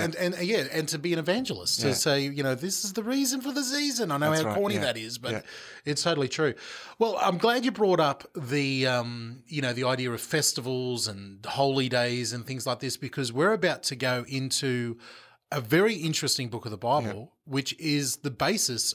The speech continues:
Speaker 2: of a very important Jewish festival.
Speaker 1: That's right. That was
Speaker 2: The
Speaker 1: a really good segue.
Speaker 2: Hey, I'm a
Speaker 1: <laughs> You are the
Speaker 2: professional.
Speaker 1: master of
Speaker 2: I'm the prof-,
Speaker 1: segues.
Speaker 2: yeah, thank you, thank you. Uh,
Speaker 1: Uh,
Speaker 2: just,
Speaker 1: it
Speaker 2: uh,
Speaker 1: is. It's the, uh, the book, book of Esther is,
Speaker 2: Yeah.
Speaker 1: um, uh,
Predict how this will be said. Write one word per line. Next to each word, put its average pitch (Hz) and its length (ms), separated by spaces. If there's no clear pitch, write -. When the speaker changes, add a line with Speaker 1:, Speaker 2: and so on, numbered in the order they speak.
Speaker 2:
of 135 560
a 143 100
very 151 280
important 156 360
Jewish 175 280
festival. 208 640
Speaker 1:
That's 117 220
right. 127 240
That 143 160
was 147 120
Speaker 2:
The 117 60
Speaker 1:
a 87 40
really 123 440
good - 200
segue. 107 500
Speaker 2:
Hey, 110 180
I'm 123 80
a 123 40
Speaker 1:
<laughs> - 0
You - 0
are - 0
the 123 60
Speaker 2:
professional. 131 480
Speaker 1:
master 135 560
of 117 80
Speaker 2:
I'm 123 80
the 123 80
prof-, 127 200
Speaker 1:
segues. 131 120
Speaker 2:
yeah, 123 40
thank 135 260
you, 113 140
thank 131 180
you. 117 180
Uh, 135 40
Speaker 1:
Uh, 117 400
Speaker 2:
just, - 280
Speaker 1:
it 139 160
Speaker 2:
uh, - 20
Speaker 1:
is. 175 200
It's - 260
the, 131 340
uh, 120 220
the 110 100
book, 131 200
book 139 200
of 120 200
Esther 127 460
is, 110 500
Speaker 2:
Yeah. 113 200
Speaker 1:
um, 104 300
uh, 107 360